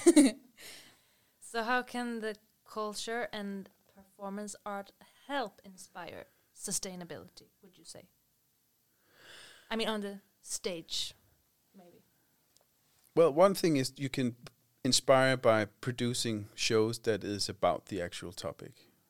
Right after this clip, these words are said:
Speaker 3: right? So when
Speaker 1: Mm.
Speaker 3: the audience sees something on stage, they can get inspired to act differently.
Speaker 1: Mm.
Speaker 3: That's one way.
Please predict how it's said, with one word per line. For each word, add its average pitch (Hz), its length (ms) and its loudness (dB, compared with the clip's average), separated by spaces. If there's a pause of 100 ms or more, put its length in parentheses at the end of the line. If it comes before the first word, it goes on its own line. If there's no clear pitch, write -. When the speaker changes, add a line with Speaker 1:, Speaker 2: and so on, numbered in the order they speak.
(120)
Speaker 3:
right? 90 200 -6
So 107 120 -6
when 98 180 -4
Speaker 1:
Mm. 101 40 -6
Speaker 3:
the 98 100 -4
audience 101 460 -2
sees - 480 -2
something - 380 -6
on 87 160 -8
stage, 101 480 -6
they 87 100 -12
can 95 200 -10
get 87 220 -10
inspired 87 580 -6
to - 220 -8
act 85 320 -10
differently. - 600 -14 (440)
Speaker 1:
Mm. 208 140 -20 (1700)
Speaker 3:
That's 117 180 0
one 110 260 0
way. 92 280 -8